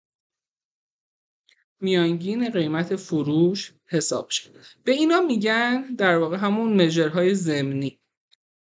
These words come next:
خب، اه، بریم، اه، درسمون رو روی پاورپوینت ادامه بدیم. خب، برای فیلدهای عددی این اتفاق میفته، اما برای فیلدهای غیر عددی چه اتفاقی میفته؟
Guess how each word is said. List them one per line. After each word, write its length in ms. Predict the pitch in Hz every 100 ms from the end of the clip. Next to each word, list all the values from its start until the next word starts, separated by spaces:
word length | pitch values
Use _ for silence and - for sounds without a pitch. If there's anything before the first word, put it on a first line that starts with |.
| _
خب، 400 | - 220 - _ _
اه، 640 | 185 190 196 190 190 190
بریم، 600 | 185 - - 247 320 311 - - _ _ -
اه، 440 | 190 190 185 185 160 - _ _ _ _ _ _ _ -
درسمون 540 | 190 190 196 208 208 208
رو 80 | 202
روی 180 | 202
پاورپوینت 540 | 202 180 160 165 185 196
ادامه 360 | 156 151 160
بدیم. 580 | 175 147 139 147 151 156 _ _ _ _ _ _ _ _
خب، 200 | - 240 -
برای 200 | 262 330
فیلدهای 560 | - 269 240 - 269
عددی 480 | 311 208 180 175 180
این 220 | 196 160
اتفاق 520 | 143 143 135 151 139
میفته، 420 | 147 135 135 175 262
اما 140 | 349
برای 340 | 320 220 269
فیلدهای 640 | 330 - 220 190 170 214 262
غیر 440 | - 185 175 165
عددی 480 | 170 156 160 160 180
چه 160 | 185 143
اتفاقی 520 | 139 143 - 135 139
میفته؟ 500 | 143 139 117 - -